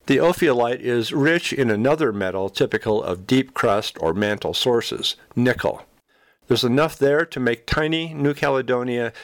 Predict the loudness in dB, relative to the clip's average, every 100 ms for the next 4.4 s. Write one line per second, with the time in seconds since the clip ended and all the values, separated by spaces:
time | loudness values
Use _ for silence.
0 | -10 -2 2 2 2 -4 -4 -2 0 2
1 | 0 -2 -4 -6 -4 2 2 2 0 2
2 | 4 2 -2 -2 -2 -2 2 4 4 2
3 | 2 2 0 -6 -6 0 0 2 0 0
4 | -2 -4 -4 -6